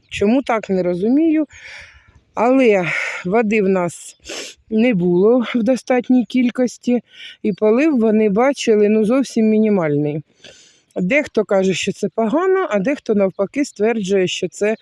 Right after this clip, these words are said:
добре, тому що дерево гарно укріпиться, і коли корні дойдуть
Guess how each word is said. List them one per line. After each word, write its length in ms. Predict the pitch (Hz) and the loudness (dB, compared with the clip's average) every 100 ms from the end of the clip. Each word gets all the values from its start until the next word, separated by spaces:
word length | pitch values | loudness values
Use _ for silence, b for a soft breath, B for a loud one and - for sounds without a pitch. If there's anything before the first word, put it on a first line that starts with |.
| B B B B | B B B B
добре, 500 | 175 180 170 160 202 269 | -2 0 2 0 -2 -2
тому 320 | - 196 208 220 | 0 2 2 0
що 440 | - - 208 196 156 _ _ _ _ _ _ _ - B B B B - | -2 -2 0 0 -2 _ _ _ _ _ _ _ -20 B B B B -4
дерево 520 | 190 226 202 190 185 | 2 2 2 2 2
гарно 580 | 190 180 175 175 170 147 B B | 2 0 2 0 0 -4 B B
укріпиться, 840 | 180 - 160 156 233 - - 302 294 B B B B | -6 -4 -4 -2 -4 -4 -2 -2 -2 B B B B
і 200 | - 214 | -4 -4
коли 500 | 190 220 214 220 214 160 B B | 0 2 4 4 2 0 B B
корні 460 | - 214 196 196 190 | 0 2 4 2 2
дойдуть 680 | 170 185 185 175 170 - | 2 2 2 0 -2 -8